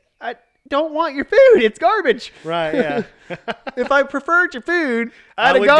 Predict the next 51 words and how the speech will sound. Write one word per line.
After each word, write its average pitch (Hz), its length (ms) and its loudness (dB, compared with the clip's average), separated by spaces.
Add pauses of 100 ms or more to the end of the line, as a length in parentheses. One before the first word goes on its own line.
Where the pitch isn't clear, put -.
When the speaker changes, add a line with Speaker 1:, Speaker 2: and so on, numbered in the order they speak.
Speaker 2:
go 339 60 4
Speaker 1:
to 285 40 0
your 277 140 0
Speaker 2:
there. 294 140 8
Speaker 1:
restaurant 226 460 0
Speaker 2:
Right. 175 260 0
Speaker 1:
instead 240 380 -2
of 254 60 -2
eating 240 260 -12
at 285 80 -14
Google. 269 540 -6
Speaker 2:
They, 180 160 -8
they 196 180 -10
think 277 360 -14
somehow 202 540 -14
that 156 180 -18
just 175 240 -16
because 165 340 -16
the 147 100 -20
Google 147 380 -20
food 139 320 -8
is 123 160 -12
free, 147 540 -10 (400)
that 147 180 -8
that's 151 280 -6
what's 147 220 -10
making 131 360 -10
the 123 60 -14
decision. 120 460 -12
Speaker 1:
Yeah, 175 220 -8
you 226 160 -8
Speaker 2:
There's 311 120 0
Speaker 1:
know 349 100 -2
the 311 60 0
Speaker 2:
probably 302 280 -4
some 226 300 -4
Speaker 1:
okay, 262 120 0
Speaker 2:
decision 254 460 -2
in 269 140 -10
that, 269 220 -2
Speaker 1:
it's, - 80 -10
Speaker 2:
but 170 420 -4
Speaker 1:
well, 202 500 0
it's 247 220 -12
Google. 214 680 -4
They 196 120 -4
probably 247 260 -2
have, 202 80 -6
like, 170 180 -8
world-class 170 1200 -8
chefs - 760 -8